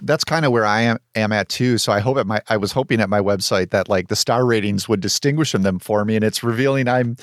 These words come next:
you know, I'm pretty much generally a fan of these. I'm with conventional wisdom on the second one being, you know, the, the least exciting, but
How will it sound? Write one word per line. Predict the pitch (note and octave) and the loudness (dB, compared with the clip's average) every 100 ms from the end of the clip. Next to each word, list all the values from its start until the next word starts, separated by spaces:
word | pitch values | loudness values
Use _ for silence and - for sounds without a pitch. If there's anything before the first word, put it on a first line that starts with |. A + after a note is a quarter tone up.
| - - - _ | -16 -20 -20 _
you | B2 | -2
know, | C3+ C3 - | -2 -2 -2
I'm | C3+ | -2
pretty | G2+ - D#3 E3 | -2 -2 0 2
much | D#3 C#3+ C3+ - - - _ - | 2 0 0 -2 -4 -4 _ -6
generally | G#2+ B2+ C3+ C3 A#2 | -2 0 2 2 0
a | |
fan | - A2 A2+ E3 | 0 -2 0 0
of | G#2+ G2+ | 0 -2
these. | G2+ F#2 F2+ F2 - - | -4 -4 -4 -2 -2 0
I'm | A2+ A2+ A#2 | 0 0 2
with | A#2+ A#2+ | 0 0
conventional | - A#2+ A#2+ - A#2+ | -2 0 0 2 2
wisdom | A2+ A#2 A#2+ A2+ | 2 0 0 0
on | G#2+ G#2+ G#2+ G#2 | 0 0 0 -2
the | |
second | - A#2+ B2 | -2 -2 -2
one | A#2+ B2 B2+ - - - - - | 0 0 0 -6 -18 -20 -16 -4
being, | A2+ A#2 A#2 A2+ A2+ B2 | 0 2 2 2 0 -4
you | A#2 | -2
know, | G#2+ G2+ A#2 | 0 2 0
the, | A#2 A2 G2+ G#2+ | 0 0 0 -2
the | |
least | A2+ B2 - | 0 0 0
exciting, | A#2+ - - A2 D3+ C3+ A2+ G#2 | -2 -2 0 2 2 0 -2 0
but | G#2+ G#2+ | 0 0